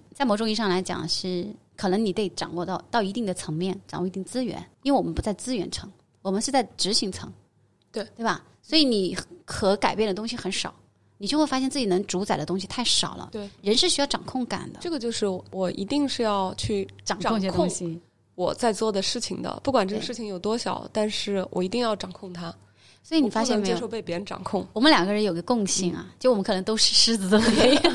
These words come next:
Speaker 1: <laughs> 就是都要当那个王，你知道吗？
Speaker 2: 对。
Speaker 1: <laughs> 都要去掌控这些东西。
Speaker 2: 嗯。
Speaker 1: 但是或许能量它就是这样平衡的，你想要去掌控一些东西的时候，它会让你先失控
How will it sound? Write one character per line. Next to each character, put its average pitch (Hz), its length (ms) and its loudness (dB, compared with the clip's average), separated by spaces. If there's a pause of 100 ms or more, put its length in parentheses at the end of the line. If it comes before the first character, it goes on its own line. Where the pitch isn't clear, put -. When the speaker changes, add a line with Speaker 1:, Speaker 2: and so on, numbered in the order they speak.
(140)
Speaker 1:
<laughs> 302 300 2
就 370 160 4
是 339 200 4
都 330 120 6
要 320 120 8
当 302 160 6
那 311 100 10
个 269 80 8
王， 185 320 4
你 220 60 2
知 214 40 4
道 214 80 8
吗？ 185 80 6 (120)
Speaker 2:
对。 233 540 6
Speaker 1:
<laughs> - 40 -4
都 311 80 8
要 330 140 10
去 294 100 6
掌 190 220 2
控 226 80 0
这 226 40 0
些 208 60 -2
东 208 160 -2
西。 - 240 -4 (220)
Speaker 2:
嗯。 208 180 -20
Speaker 1:
但 330 160 6
是 226 680 4 (760)
或 - 160 2
许 233 120 4
能 180 200 0
量 285 160 -2
它 214 120 -4
就 226 120 -4
是 220 100 -8
这 220 80 -6
样 208 80 -2
平 180 240 -6
衡 - 160 -8
的， - 100 -14 (540)
你 254 140 0
想 190 240 2
要 220 40 -2
去 233 120 -6
掌 180 160 -2
控 196 80 -4
一 220 40 -4
些 226 80 -4
东 226 160 -4
西 226 60 -8
的 220 40 -6
时 202 120 -6
候， 185 80 -4
它 180 220 -8
会 247 100 0
让 247 160 -2
你 175 60 -2
先 233 200 -4
失 277 220 2
控 - 240 -8